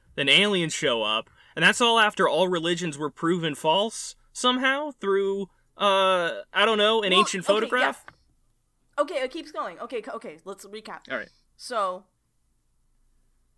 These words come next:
Speaker 2: eh, like, messiahs and gods are gonna appear in the sky through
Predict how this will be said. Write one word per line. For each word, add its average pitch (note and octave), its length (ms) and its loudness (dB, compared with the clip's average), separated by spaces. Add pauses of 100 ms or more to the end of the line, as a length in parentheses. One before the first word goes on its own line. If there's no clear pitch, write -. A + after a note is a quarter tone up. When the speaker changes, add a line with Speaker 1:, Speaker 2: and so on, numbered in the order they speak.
(160)
Speaker 2:
eh, - 260 -18
like, G#3+ 220 -6
messiahs A#3 760 -8
and G#3 240 -16
gods E3 400 -10
are F#3 100 -14
gonna F#3 160 -10
appear F3+ 300 -12
in G3 80 -12
the A#3 80 -18
sky D#3 460 -14 (160)
through G#3+ 180 -14